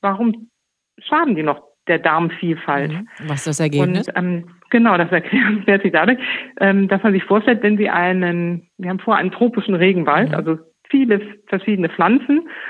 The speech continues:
Speaker 1: Das Antibiotikum hat da großen Schaden angerichtet und wir haben jetzt nur noch kleine Pflänzchen.
Speaker 2: Mhm.
Speaker 1: Und ein Probiotikum ist so, als ob jemand kommt und da noch eine Fichtenmonokultur auspflanzt.
Speaker 2: Ah, okay.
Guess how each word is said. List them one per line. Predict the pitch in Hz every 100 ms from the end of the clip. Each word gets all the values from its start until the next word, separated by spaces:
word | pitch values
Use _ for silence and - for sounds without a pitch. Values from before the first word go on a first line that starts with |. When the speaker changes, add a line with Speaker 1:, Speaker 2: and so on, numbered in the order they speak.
| - - _ -
Speaker 1:
Das | 220
Antibiotikum | 226 226 220 233 277 226 214
hat | 208
da |
großen | 202 208 214
Schaden | 185 175 202 269
angerichtet | - 233 247 247 240 254 277 269 - - - -
und | - 208
wir | 220 202
haben | 226 233
jetzt | 226 226
nur | 220
noch | 220 220 - -
kleine | 202 196 214 220
Pflänzchen. | 226 208 208 208 156
Speaker 2:
Mhm. | 165 185 _ _ _ _ _ _ _ _ _ -
Speaker 1:
Und | 180
ein | 165 170
Probiotikum | - 220 175 175 247 262 - 262
ist | 226 214
so, | 233
als | 220 214
ob | 214 233
jemand | 220 208
kommt | 220 247 262
und | - 202
da | 208
noch | 220 214
eine | - 202 202
Fichtenmonokultur | - 240 - 226 202 233 208 208 175 175 170 151 143 - _ _
auspflanzt. | 170 165 - 151 160 247
Speaker 2:
Ah, | 175
okay. | 117 180